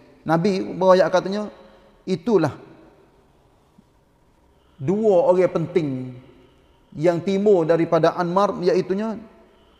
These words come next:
Khath'am dan Bajilah." Ha, ni nama-nama yang Nabi sebut ni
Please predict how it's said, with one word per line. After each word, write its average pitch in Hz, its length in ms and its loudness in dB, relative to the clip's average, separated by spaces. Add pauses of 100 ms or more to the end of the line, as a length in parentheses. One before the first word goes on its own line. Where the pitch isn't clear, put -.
(220)
Khath'am 240 1040 -2
dan 180 320 0
Bajilah." 139 640 -6 (1000)
Ha, 110 80 -14
ni 185 200 -4
nama-nama 185 840 0
yang 170 160 0
Nabi 170 280 -2
sebut 180 360 -2
ni 220 60 -10